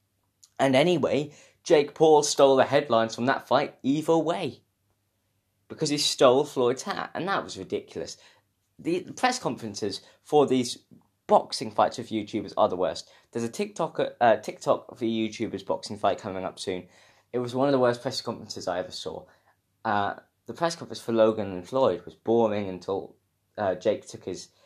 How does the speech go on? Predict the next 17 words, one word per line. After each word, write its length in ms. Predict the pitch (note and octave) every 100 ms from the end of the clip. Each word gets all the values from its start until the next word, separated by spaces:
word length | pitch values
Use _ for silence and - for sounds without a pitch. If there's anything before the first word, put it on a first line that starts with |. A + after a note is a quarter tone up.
| _
hat, 340 | - A#2 A#2+ -
and 280 | G#2 G2+ G2+
really 420 | A#2 A#2+ G#2 G2+ _ -
any 200 | C3 A#2+
Jake 220 | G#2+ F#2+
Paul 200 | - G#2
confer-, 440 | G2 G2+ - F#2 -
uh, 200 | F#2+ F2+ - _ _
press 220 | A2 G#2
conference 420 | G2 - F2+ E2+
is 140 | F2+ - _ _
bloody 380 | G#2+ A2 F2 - _ _ _ _
cringeworthy 540 | C3 A#2+ G#2+ G#2+ - -
and 200 | F#2 E2+
shite 540 | - G#2+ F#2 - - _ _ _ _
throughout, 720 | - G#2 F#2+ E2 F2 - - -
um, 340 | G2 F2+ F2